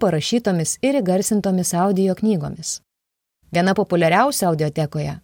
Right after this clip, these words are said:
Aušros Kurienės Kaip užauginti žmogų. Skaitoma pačios autorės. Trisdešimt penkerius metus konsultuojanti psichologė psichoterapeutė audio knygoje kalba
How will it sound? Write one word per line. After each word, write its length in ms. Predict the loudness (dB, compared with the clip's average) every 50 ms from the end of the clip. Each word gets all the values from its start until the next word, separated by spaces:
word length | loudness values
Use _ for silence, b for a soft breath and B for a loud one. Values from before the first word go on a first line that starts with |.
| _
Aušros 480 | -4 -2 -2 -2 0 0 0 0 0 0
Kurienės 520 | 0 2 2 4 4 4 2 2 0 -2
Kaip 240 | -2 -2 -2 0 -2
užauginti 520 | -2 0 0 0 2 0 0 0 -2 -2
žmogų. 480 | 0 0 0 0 0 -2 -4 -8 -12 -16 -18 _ _ _ _ _ _ _ _ _ _ _ _
Skaitoma 440 | -6 -2 0 0 2 2 2 2 2
pačios 380 | 2 0 0 0 -2 -2 -2 -2
autorės. 580 | -4 -4 -6 -6 -8 -10 -10 -10 -12 -14 -14 -18 _ _ _ _ _
Trisdešimt 460 | 0 0 2 2 2 2 2 0 2 2
penkerius 380 | 2 2 2 0 -2 -2 -2 -2
metus 300 | -2 -2 -2 -4 -6 -4
konsultuojanti 680 | -2 -2 -2 0 -2 -2 0 0 0 0 0 0 -2 -4 -6
psichologė 540 | -6 -6 -2 0 2 2 2 2 2 0 -2
psichoterapeutė 960 | -4 -6 -4 -6 -4 -4 -4 -4 -4 -4 -2 0 0 0 0 -2 -4 -4 -4 -2 0
audio 360 | 2 2 2 2 2 0 0 2
knygoje 460 | 2 2 2 4 4 4 2 2 0 -2 0
kalba 380 | 2 2 2 4 4 2 2